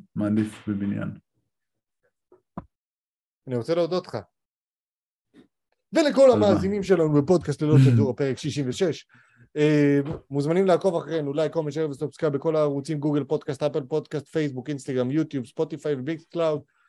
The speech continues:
Speaker 2: אה, אני מודה מאוד לאח שלי על זה שהוא הצטרף ליום, פודקאסט של יום שישי, עשרים ואחד לעשירי עשרים ושתיים. יש לך עוד שאלות, דברים שאתה רוצה לעשות עם הגבות?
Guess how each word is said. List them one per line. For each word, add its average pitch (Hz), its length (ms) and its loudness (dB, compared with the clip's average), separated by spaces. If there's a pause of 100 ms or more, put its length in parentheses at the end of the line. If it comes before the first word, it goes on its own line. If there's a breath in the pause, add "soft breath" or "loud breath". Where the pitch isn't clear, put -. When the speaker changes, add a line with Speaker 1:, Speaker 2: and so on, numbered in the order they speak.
(260)
Speaker 2:
אה, 135 120 2
אני 131 100 0
מודה 135 240 2
מאוד 135 200 0
לאח 131 180 -2
שלי 131 220 -4
על 127 80 -2
זה 127 100 -6
שהוא 131 140 -4
הצטרף 127 540 -4
ליום, 135 680 2 (520)
פודקאסט 202 340 2
של 160 100 -4
יום 151 160 0
שישי, 135 300 -6
עשרים 139 340 -2
ואחד 127 380 0
לעשירי 120 540 -2
עשרים 135 420 -6
ושתיים. 139 680 -2
יש 135 140 -8
לך - 60 -10
עוד 131 180 -4
שאלות, 127 420 -2
דברים 127 240 -4
שאתה - 140 -8
רוצה 123 240 -6
לעשות 123 240 -10
עם 131 100 -6
הגבות? 143 360 -2